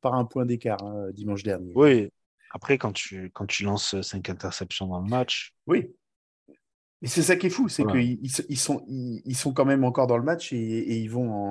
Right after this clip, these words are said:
Speaker 1: en, et ils vont en prolongation. Mais, euh,
Speaker 2: Oui.
Speaker 1: ensuite, voilà,
Speaker 2: Mais
Speaker 1: c'est,
Speaker 2: bon,
Speaker 1: a priori, c'est
Speaker 2: cinq interceptions, c'est, ça commence à être quand même un minimum rédhibitoire.
Speaker 1: Ouais, c'est clair. Puis leur kicker, il doit
Speaker 2: Je veux
Speaker 1: faire le
Speaker 2: dire,
Speaker 1: taf,
Speaker 2: euh,
Speaker 1: euh, il doit faire le taf sur le,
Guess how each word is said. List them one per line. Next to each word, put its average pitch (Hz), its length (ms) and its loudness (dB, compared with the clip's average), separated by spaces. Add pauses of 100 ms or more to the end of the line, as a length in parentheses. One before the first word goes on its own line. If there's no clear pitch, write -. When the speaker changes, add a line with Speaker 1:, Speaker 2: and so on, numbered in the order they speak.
Speaker 1:
en, - 100 -10
et 110 100 2
ils 104 60 2
vont 110 120 0
en 107 60 0
prolongation. 120 720 -2 (380)
Mais, 90 240 -6
euh, 82 100 -8 (200)
Speaker 2:
Oui. 156 340 6 (160)
Speaker 1:
ensuite, - 360 -10
voilà, 98 200 -4
Speaker 2:
Mais 104 140 0
Speaker 1:
c'est, 101 80 2
Speaker 2:
bon, 104 300 2
Speaker 1:
a - 20 -16 (260)
priori, 107 300 -8
c'est - 160 -8
Speaker 2:
cinq 95 180 -4
interceptions, 101 720 2
c'est, 90 320 -4
ça 92 160 -12
commence 98 340 -6
à 98 60 -2
être - 160 -8
quand 90 140 -8
même 101 180 -2
un 95 260 -6
minimum 120 720 4
rédhibitoire. 101 840 0 (180)
Speaker 1:
Ouais, 110 160 -8
c'est - 180 -10
clair. - 200 -14 (680)
Puis - 100 -8
leur 113 160 0
kicker, 123 360 0
il 113 60 2
doit 107 120 0
Speaker 2:
Je 101 60 0
veux 92 100 -2
Speaker 1:
faire 95 120 0
le 92 60 -4
Speaker 2:
dire, 127 100 2
Speaker 1:
taf, 87 180 -6
Speaker 2:
euh, - 20 -2 (120)
Speaker 1:
euh, 92 60 -6
il 95 60 -6
doit 104 140 -2
faire 104 160 -4
le 92 120 -2
taf 117 200 -4
sur - 180 -8
le, 85 280 -8